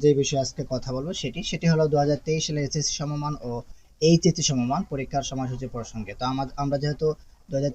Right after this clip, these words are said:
তেইশ সালে এসএসসি ও সমমান পরীক্ষার যে বিষয়টা সেটা উল্লেখ করবো, এজন্য আমি এটা আগে ডাউনলোড করে নিব। সর্বপ্রথম ডাউনলোড করে নিয়ে আমি এটা ওপেন করে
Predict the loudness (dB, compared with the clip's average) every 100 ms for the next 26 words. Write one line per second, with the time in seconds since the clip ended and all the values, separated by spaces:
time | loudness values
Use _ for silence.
0 | 4 4 4 2 2 0 -2 -2 -2 -4
1 | -6 -2 -2 0 -2 -2 0 -2 -2 -4
2 | -4 -8 -4 -2 0 0 -2 -2 -4 -4
3 | -4 -4 -2 -2 -4 -4 -8 -6 -2 0
4 | 2 2 2 -2 -4 -10 _ -20 _ -4
5 | 0 0 0 -4 -2 -2 -4 -12 -20 -20
6 | _ _ -20 -20 _ _ _ _ -8 -4
7 | 2 4 4 2 2 4 4 2 4 4
8 | 4 0 2